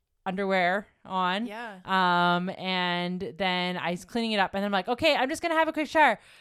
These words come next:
Speaker 1: So Tyler's downstairs. He's like, "Okay." So I have a shower,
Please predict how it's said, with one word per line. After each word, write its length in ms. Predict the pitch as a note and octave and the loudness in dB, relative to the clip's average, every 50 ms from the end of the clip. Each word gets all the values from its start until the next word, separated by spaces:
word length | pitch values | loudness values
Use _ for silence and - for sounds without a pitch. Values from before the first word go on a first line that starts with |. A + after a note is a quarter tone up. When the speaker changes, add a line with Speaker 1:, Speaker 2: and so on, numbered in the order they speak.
| _ _ | _ _
Speaker 1:
So 640 | - - A#3+ A3+ G#3+ G#3+ G#3 G3+ G3+ F#3+ F3 - - - | -6 -2 0 0 2 2 0 0 -2 -4 -6 -8 -10 -14
Tyler's 300 | F#3+ - A3 G#3 A3 G#3 | -10 -4 -4 -2 -2 -2
downstairs. 460 | G#3+ G#3 G#3 F#3+ - G3 F#3+ F#3+ F#3 | -4 -6 -6 -6 -6 -6 -6 -6 -6
He's 80 | F3+ - | -8 -10
like, 100 | F#3+ F#3+ | -8 -4
"Okay." 320 | B3+ D4+ D#4+ F4 D#4+ D4 - _ _ _ | -4 0 2 2 2 2 0 _ _ _
So 140 | - - A3 | -6 -2 0
I 120 | A3 A#3+ C#4 | 2 2 2
have 100 | C#4+ D4 | 0 -2
a 40 | |
shower, 520 | - - A#3+ G#3 G3 A3 G#3+ G#3+ G#3+ A3 | -2 2 4 6 6 8 6 6 4 2